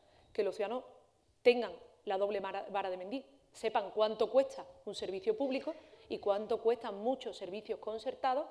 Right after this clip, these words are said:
que se pagan también con lo público. Y cómo se prestan esos servicios, cuántos días a la semana, con cuántos profesionales. Vamos a poder poner en valor lo público y, sobre todo, vamos a poder volver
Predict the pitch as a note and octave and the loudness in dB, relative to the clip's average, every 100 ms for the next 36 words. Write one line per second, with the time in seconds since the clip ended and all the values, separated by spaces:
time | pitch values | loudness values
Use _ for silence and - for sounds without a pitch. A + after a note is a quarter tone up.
0 | - - - _ _ F#3 E3+ - - G3 | -12 -20 -20 _ _ -6 -6 -12 -6 -4
1 | A#3 C#4 A3+ G3 G#3 D#4 D#4+ - _ _ | -2 -4 -6 -8 -6 -8 -8 -20 _ _
2 | - G3 F3+ A3 F#3+ F3 - _ _ C#4 | -8 -6 -4 -6 -8 -10 -14 _ _ -8
3 | G#3+ F#3+ F3+ F#3+ G#3+ C4 B3 G#3 F#3+ - | -4 -4 -6 -4 -2 -2 -4 -8 -10 -14
4 | F3 G#3 C#4+ A#3+ A#3+ - - _ _ B3 | -8 -6 -4 -4 -4 -8 -20 _ _ 6
5 | G#3 - F3+ G#3+ G3+ F#3 F3+ - G3+ B3+ | 6 0 -2 0 -2 -2 -8 -6 -6 -4
6 | A#3+ A#3 G3 A3 G3 G#3 - F#3 E3+ G3+ | -4 -4 0 2 2 -2 -8 -12 -8 -4
7 | B3 C4+ B3+ - - - - C#4+ D#4 D#4 | -2 0 -2 -6 -20 -6 2 2 2 4
8 | C#4 C#4 A#3 A3+ A3+ G3+ F#3 F#3 - - | 4 4 2 2 0 -2 -4 -4 -8 -20
9 | - - G3 F#3 F#3+ B3 - E3+ - A#3 | -20 -4 -4 -2 -6 -8 -12 -14 -8 -8
10 | A3 B3+ B3 A#3 A#3 A3+ G3 G3+ G#3+ - | -4 -6 -6 -8 -12 -10 -8 -8 -8 -16
11 | - - _ F#3 G#3 G3 G3+ C4 | -20 -20 _ 0 2 2 2 0